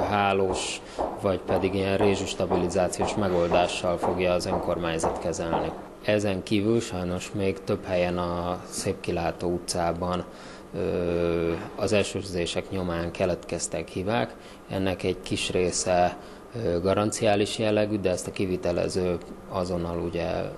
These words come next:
vállalta, illetve hát, ö, banki, ö, pénzletéte van évek,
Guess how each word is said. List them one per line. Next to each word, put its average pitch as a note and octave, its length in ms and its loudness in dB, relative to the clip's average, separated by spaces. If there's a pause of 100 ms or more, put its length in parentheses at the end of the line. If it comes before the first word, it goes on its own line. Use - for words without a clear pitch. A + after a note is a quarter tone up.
(120)
vállalta, G2+ 460 2 (220)
illetve F#2 380 -2
hát, F2+ 300 -2 (360)
ö, G2 40 -4 (480)
banki, F2 640 0 (680)
ö, E2+ 440 0 (160)
pénzletéte F#2 1120 2
van F2+ 300 0 (260)
évek, F2+ 320 0